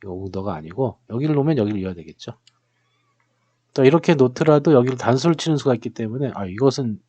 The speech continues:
단수를 치면 이어서 비기죠. 자, 여기는 그냥 끊으면 그만이죠. 네, 이게 잡혀버립니다. 그러니까 여기를 두면 결국 여기를 둬야 됩니다.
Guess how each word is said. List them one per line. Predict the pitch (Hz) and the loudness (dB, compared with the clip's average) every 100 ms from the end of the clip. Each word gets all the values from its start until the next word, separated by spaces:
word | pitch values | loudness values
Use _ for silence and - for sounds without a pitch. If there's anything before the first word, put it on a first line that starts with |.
| _ _ _ | _ _ _
단수를 | - 104 101 110 | -10 -8 -4 -6
치면 | - 123 117 | -4 -2 -2
이어서 | 95 104 - - | -2 -2 -4 -6
비기죠. | 98 95 104 78 90 151 - _ _ _ - - - _ | -12 -10 -8 -8 -8 -10 -12 _ _ _ -20 -20 -20 _
자, | - | -8
여기는 | 113 165 185 | -4 -2 -2
그냥 | 151 151 | -2 -2
끊으면 | - 202 226 214 | 0 0 2 2
그만이죠. | 143 104 101 90 85 160 160 | 0 -4 -6 -6 -6 -4 -4
네, | 104 95 | -8 -14
이게 | 101 | -14
잡혀버립니다. | - - 104 95 82 - - 123 156 _ _ _ _ _ _ _ _ _ _ _ | -16 -10 -8 -8 -12 -18 -12 -10 -10 _ _ _ _ _ _ _ _ _ _ _
그러니까 | 156 151 143 147 | 0 0 4 6
여기를 | 110 120 160 151 | 6 6 4 4
두면 | 151 143 | 2 0
결국 | 107 127 | 2 2
여기를 | 98 117 | 2 0
둬야 | - 110 | 0 -2
됩니다. | 104 82 76 - 110 | -2 -6 -12 -14 -16